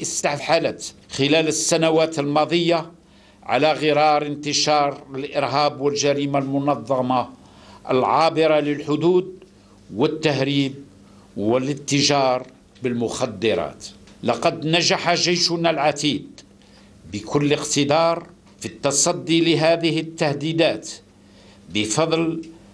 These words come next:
صوابية المقاربة الأمنية الوطنية المنتهجة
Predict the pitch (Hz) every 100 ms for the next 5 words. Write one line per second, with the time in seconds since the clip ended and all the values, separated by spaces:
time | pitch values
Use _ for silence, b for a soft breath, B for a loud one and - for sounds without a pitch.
0 | - - - 143 143 147 131 98 165 156
1 | 165 160 151 156 156 - 160 165 151 104
2 | - - 123 139 165 151 160 170 156 156
3 | 147 139 165 170 165 160 156 151 143 147
4 | 147 147 170 139 156 143 160